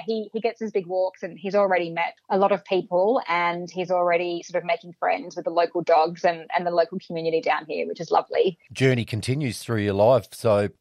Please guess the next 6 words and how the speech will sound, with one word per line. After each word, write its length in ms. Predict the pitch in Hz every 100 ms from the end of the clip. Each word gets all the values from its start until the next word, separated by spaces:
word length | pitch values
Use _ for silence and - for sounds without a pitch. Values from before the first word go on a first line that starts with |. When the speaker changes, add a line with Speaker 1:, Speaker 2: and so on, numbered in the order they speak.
| -
Speaker 2:
Butchie 340 | 123 - 110 90
brought 280 | 110 117
you 260 | 113 107 101
to 380 | - 113 107 95
Balto. 500 | 107 131 117 92 90 _ _ _ _ _ -
Speaker 1:
Absolutely. 840 | 202 - 185 190 196 196 180 180